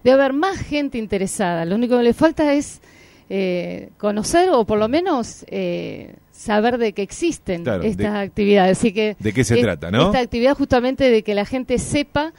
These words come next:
Speaker 1: que este fin de semana tiene la oportunidad de, de venir.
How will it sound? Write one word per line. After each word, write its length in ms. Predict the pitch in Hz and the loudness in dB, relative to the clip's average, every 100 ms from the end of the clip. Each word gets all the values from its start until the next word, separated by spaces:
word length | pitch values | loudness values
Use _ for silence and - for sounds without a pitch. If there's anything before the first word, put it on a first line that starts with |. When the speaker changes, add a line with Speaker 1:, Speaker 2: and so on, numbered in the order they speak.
| _ - _ | _ -20 _
Speaker 1:
que 120 | - 220 | -6 -4
este 160 | 233 | -4
fin 160 | 233 240 | -4 -4
de 80 | 233 | -4
semana 480 | 233 220 240 269 | -4 -2 -2 -2
tiene 300 | 254 220 226 | -2 -2 -2
la 100 | 208 | -4
oportunidad 640 | 185 185 170 185 180 208 214 | -4 -6 -8 -8 -6 -4 -4
de, 380 | 196 175 160 147 - - - - _ _ | -4 -6 -8 -12 -16 -20 -20 -20 _ _
de 160 | 180 185 | -6 -4
venir. 420 | 190 302 233 | 2 2 2